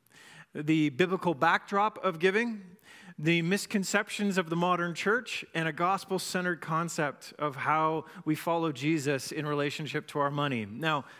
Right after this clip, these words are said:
uh, if, if you're familiar with church, if you grew up in the church, if you're like me, where some of my earliest memories were army crawling under the pews of a church, the biblical backdrop is, is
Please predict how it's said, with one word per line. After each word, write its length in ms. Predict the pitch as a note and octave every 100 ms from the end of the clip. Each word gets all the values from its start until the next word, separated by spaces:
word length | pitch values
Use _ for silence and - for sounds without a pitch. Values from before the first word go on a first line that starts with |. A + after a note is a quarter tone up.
| - -
uh, 340 | - C#3 C3+ A#2 -
if, 180 | E3+ G3+
if 160 | F#3+ E3+
you're 140 | F#3
familiar 500 | - - G#3 A#3 C#4
with 160 | B3 G3+
church, 300 | - B2+ -
if 60 | D3+
you 100 | D#3+
grew 200 | G3 A3+
up 140 | A3+
in 80 | G3+
the 100 | E3+
church, 320 | - D3+ -
if 80 | C#3
you're 140 | F#3
like 260 | G3+ G3+ D#3+
me, 320 | G3 G3+ F3+
where 300 | D#3 E3 D#3+ - C3
some 200 | - F#3+
of 60 | E3+
my 40 |
earliest 360 | F#3 G3+ G3+ D#3
memories 400 | F3+ F#3 F3 C#3+
were 240 | D#3 D3+ - - E3+
army 280 | F#3 G#3+ G#3
crawling 440 | - F3+ F3 F3+
under 220 | F3 E3+
the 80 | D#3
pews 640 | - G#3+ A3 F3+ B2 - -
of 140 | E3
a 60 | D#3+
church, 500 | - D3+ A2 - - - - - - - - - - - - _ _ _ _ _ _ _ _ - D3+ _ _ _ -
the 120 | F3
biblical 400 | E3+ C#4+ D#4 A3
backdrop 640 | F3+ G3 A#3+ - F3+ D#3 E3
is, 200 | D3+ -
is 160 | F#3